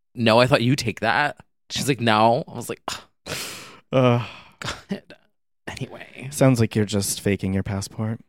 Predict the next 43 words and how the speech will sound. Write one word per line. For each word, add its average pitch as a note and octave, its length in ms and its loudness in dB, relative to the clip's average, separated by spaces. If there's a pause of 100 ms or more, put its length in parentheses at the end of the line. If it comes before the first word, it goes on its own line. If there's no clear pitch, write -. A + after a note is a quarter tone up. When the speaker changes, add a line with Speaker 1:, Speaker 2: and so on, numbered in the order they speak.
(200)
Speaker 1:
No, D#3 280 -2
I B2+ 100 -2
wanna D3+ 180 -4
go E3+ 60 -2
to E3 120 -2
Iceland. D#3+ 800 -8 (560)
Speaker 2:
Well, G#2+ 220 -4 (360)
Bjork G#2+ 260 4
is C3 100 -2
waiting. C#3+ 360 -2
Speaker 1:
And C3+ 100 0
she's E3 160 2
like, F#3+ 160 6
"Okay, A#3+ 340 6
well, F#3+ 480 2
we'll F#3 100 -2
see G3 140 -4
you G#3+ 80 2
soon, G3+ 280 2
but F#3 100 4
just F3+ 140 0
so A3 60 2
you G#3+ 140 6
know, F#3 80 8
you're E3 160 6
not D3 160 4
gonna D#3+ 200 2
get B2 180 2
this C3 140 -2
for - 80 -8
the G#2 80 -4
summer." F#2 580 -2 (340)
Speaker 2:
Oh, A2+ 220 2
not G#2 160 0
Speaker 1:
I G#2+ 40 -8
Speaker 2:
so A2+ 80 0
Speaker 1:
was A2 60 2
Speaker 2:
cool A2 140 4
Speaker 1:
like, G#2+ 80 0
Speaker 2:
for G#2 80 -4
the G2+ 80 -2
Speaker 1:
"Oh." G2+ 40 -2
Speaker 2:
summer. A2 340 0